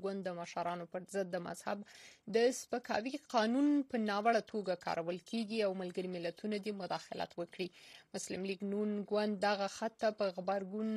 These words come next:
کې، څه ویلي دي؟ راځئ چې، غبرګون یې،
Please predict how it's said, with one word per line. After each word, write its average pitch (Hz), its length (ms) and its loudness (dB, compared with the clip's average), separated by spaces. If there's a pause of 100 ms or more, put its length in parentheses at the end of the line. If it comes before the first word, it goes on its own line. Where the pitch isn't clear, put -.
(300)
کې، 202 180 0 (800)
څه 294 180 8
ویلي 269 380 2
دي؟ 254 80 2 (140)
راځئ 202 280 4 (120)
چې، 214 120 4 (560)
غبرګون 180 480 0 (140)
یې، 190 160 2